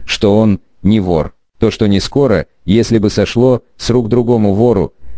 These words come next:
Циркача почти не коснулось. За него сразу же попросили старшие грузины, и Тимуру, скрипя сердце, пришлось примирительно пожать с Циркачом руки.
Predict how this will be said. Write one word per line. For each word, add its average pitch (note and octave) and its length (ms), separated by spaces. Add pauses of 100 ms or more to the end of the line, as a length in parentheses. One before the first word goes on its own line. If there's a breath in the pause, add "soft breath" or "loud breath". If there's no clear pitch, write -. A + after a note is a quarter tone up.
Циркача A2 520
почти G#2 360
не G2+ 120
коснулось. F#2+ 640 (420)
За G2+ 160
него G#2+ 220
сразу G#2+ 360
же F#2+ 120
попросили G#2 540
старшие F#2+ 480
грузины, F#2 520
и E2+ 40
Тимуру, G2 540 (280 soft breath)
скрипя G#2 440
сердце, F#2+ 500 (240)
пришлось C3+ 420
примирительно B2+ 640
пожать G#2+ 360
с - 80
Циркачом G#2 580
руки. F#2+ 380